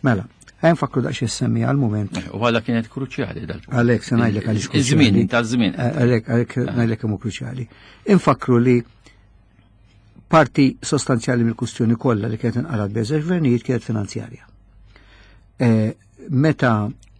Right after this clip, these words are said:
Speaker 1: meta il-, il-gvern Ingliż kien insista, eh, li mhux se jċaqla iktar minn ħames miljuni, eh, ġara dak li ġara, riżenja l-gvern Malti, eċetera, eċetera. Issa,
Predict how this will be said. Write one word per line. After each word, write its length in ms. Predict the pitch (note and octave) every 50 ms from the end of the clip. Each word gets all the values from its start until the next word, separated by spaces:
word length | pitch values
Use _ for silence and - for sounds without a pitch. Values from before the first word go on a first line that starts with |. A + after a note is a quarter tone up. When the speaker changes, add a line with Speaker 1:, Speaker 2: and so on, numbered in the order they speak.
| _ _ _ _ - - - - _ _ _ _ _ _ _ _ _ _ _ -
Speaker 1:
meta 340 | D3 C#3 C3 B2 - A#2+ A2+ A2 A2+ - - - -
il-, 360 | B2 A2+ A#2 A2 A2+ A#2+ - - _ _ _ _ _ _ _ - _ -
il-gvern 360 | - A#2 G2+ G2 D3 E3+ D3
Ingliż 360 | C#3 B2+ A#2 A#2+ A#2+ A2+ - -
kien 280 | - - A#2+ A2+ A2 - - _ -
insista, 680 | C#3+ B2+ A#2 - - C#3+ C3 - - - A#2+ G#2+ G#2+ A2+ A#2 - _ _ _ _ _ _ _ _ _ _ _ _ _
eh, 160 | - - - - -
li 120 | - C3
mhux 160 | B2 B2+ A#2 -
se 100 | - A#2+
jċaqla 340 | A2+ - - - D#3 C3 C3 A#2+
iktar 160 | - - A2+
minn 120 | A2 G#2+
ħames 220 | G#2 A#2 A2+ A2+ -
miljuni, 480 | C#3 A#2+ A2 A2+ A#2 D3+ F#3+ G#3+ A3 A3+ - - _ _ - - - - - _ _ -
eh, 240 | - D#3+ - D#3 B2 B2
ġara 220 | A#2 C#3 C3+ B2 A#2
dak 140 | C3+ D3 -
li 80 | C3+
ġara, 260 | G2 A#2 A2+ A2+ B2+ A#2+
riżenja 300 | G#2+ G#2 A#2 A#2 A#2+ A#2
l-gvern 220 | G#2 G2+ C3+ C3+ A2+
Malti, 240 | G#2 G2+ G2 - A2+
eċetera, 280 | - - B2 - B2 A#2+
eċetera. 320 | - - C3 - _ - _ _ _ _ _ _ _ - - _ - _ - - - - - -
Issa, 420 | G#3 F3+ - - - A#2 A2 -